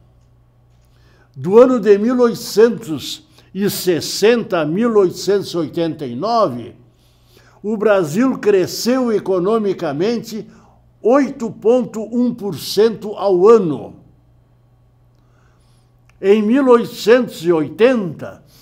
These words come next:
os brasileiros pagavam quatorze impostos. Hoje, pagamos noventa e oito impostos.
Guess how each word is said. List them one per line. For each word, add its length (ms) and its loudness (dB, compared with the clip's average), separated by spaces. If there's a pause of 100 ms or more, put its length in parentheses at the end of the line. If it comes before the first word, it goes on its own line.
(140)
os 220 0
brasileiros 920 2
pagavam 840 -2 (520)
quatorze 800 2
impostos. 1120 -6 (480)
Hoje, 600 -4 (1080)
pagamos 880 -4 (180)
noventa 760 -2
e 120 -12
oito 380 -10
impostos. 640 -20